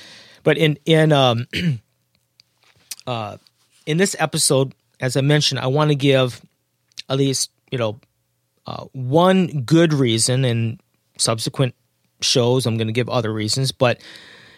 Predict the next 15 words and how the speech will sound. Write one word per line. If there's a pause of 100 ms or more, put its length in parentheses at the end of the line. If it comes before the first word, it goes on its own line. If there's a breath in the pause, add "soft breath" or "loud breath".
in
this
show,
I
wanna
give
one, (840)
um, (160)
one
reason, (760)
at
least
one
reason,
why